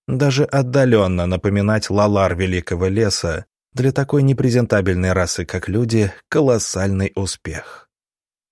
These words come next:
Глядя в огромные, словно штормовые озера, глаза, я даже начал подумывать о том, что стоит о ней позаботиться и убедиться, что она не исключение из известного мне правила. А что, если в этом мире нет перворождённых?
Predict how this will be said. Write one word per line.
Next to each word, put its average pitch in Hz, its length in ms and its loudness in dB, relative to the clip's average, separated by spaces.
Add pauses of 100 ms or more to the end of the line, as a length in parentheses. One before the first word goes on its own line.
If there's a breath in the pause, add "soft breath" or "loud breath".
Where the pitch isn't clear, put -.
(120)
Глядя 90 400 0
в 92 80 0
огромные, 92 600 0
словно 104 360 0
штормовые 113 560 2
озера, 104 360 2
глаза, 90 600 -2 (260)
я 95 200 0
даже 113 260 2
начал 127 320 0
подумывать 104 640 0
о 82 100 -2
том, 107 240 -4
что 85 260 -6
стоит 85 380 -4
о 92 80 0
ней 95 160 -2
позаботиться 107 1000 -2
и 110 100 -2
убедиться, 92 720 0
что 87 240 -2
она 95 240 0
не 104 180 0
исключение 104 800 0
из 107 240 0
известного 95 560 0
мне 101 160 0
правила. 82 480 -2 (560)
А 95 100 -4
что, - 220 -6
если 151 300 0
в 120 80 2
этом 107 360 2
мире 151 420 2
нет 151 380 2
перворождённых? 104 1120 0